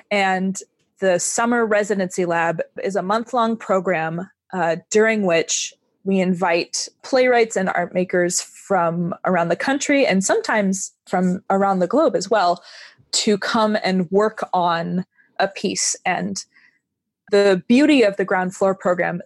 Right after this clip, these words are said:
this summer twenty nineteen will be its ninth year. There is an application process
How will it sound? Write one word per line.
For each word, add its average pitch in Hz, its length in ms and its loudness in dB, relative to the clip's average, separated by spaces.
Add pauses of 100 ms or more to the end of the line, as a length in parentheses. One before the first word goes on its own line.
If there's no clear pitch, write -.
(340)
this 220 460 2
summer 254 340 0
twenty 214 800 0
nineteen 190 800 -2
will 190 120 2
be 180 140 0
its 185 220 -4
ninth 208 500 -2 (140)
year. 190 640 -2 (1300)
There 190 240 2
is 185 140 2
an 185 160 -4
application 233 640 -2
process 339 800 -4